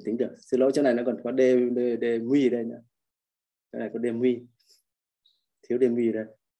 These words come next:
Và có thể tính khá, khá, khá là, là nói là tính hiển thị cũng, cũng, cũng được, mà nói là tính xấp xỉ cũng được. Và khi đó thì ta có thể vẽ ra đường cong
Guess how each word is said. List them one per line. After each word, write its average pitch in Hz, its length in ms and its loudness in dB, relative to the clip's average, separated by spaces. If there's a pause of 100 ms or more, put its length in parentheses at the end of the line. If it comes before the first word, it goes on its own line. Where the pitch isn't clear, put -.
(180)
Và 113 480 2 (280)
có 165 80 2
thể 165 180 2
tính 285 360 4 (240)
khá, 165 260 -2
khá, 165 340 -2 (300)
khá 165 140 0
là, 156 200 2
là 127 480 0 (960)
nói 160 260 0
là 208 80 4
tính 175 260 0
hiển 139 180 0
thị 175 200 4
cũng, 196 140 -4 (120)
cũng, 202 220 -6
cũng 190 160 -8 (400)
được, 143 240 0
mà 127 120 -4
nói 131 220 -6
là 143 200 -8 (200)
tính 185 240 0 (200)
xấp 196 140 -4
xỉ - 280 0
cũng - 120 -6
được. - 220 -2 (380)
Và 110 140 -12
khi 127 80 2
đó 120 220 0
thì 120 120 -4 (400)
ta 139 100 0
có 143 160 0
thể 127 80 -4
vẽ 139 180 4
ra 170 80 4
đường 127 240 4
cong 131 360 2